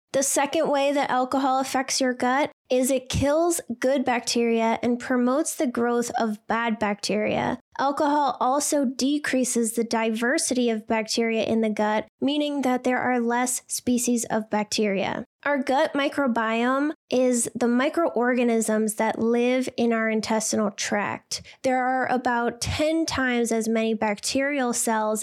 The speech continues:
in your gut as human cells in your entire body. There are about a thousand different species of bacteria in your gut, and altogether,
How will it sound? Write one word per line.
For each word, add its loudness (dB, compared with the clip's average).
in 0
your 0
gut 0
as 0
human 2
cells 0
in 0
your 2
entire -2
body. -2
There 2
are 2
about 0
a 2
thousand 0
different 0
species 0
of -2
bacteria 0
in 0
your 0
gut, -2
and 0
altogether, 0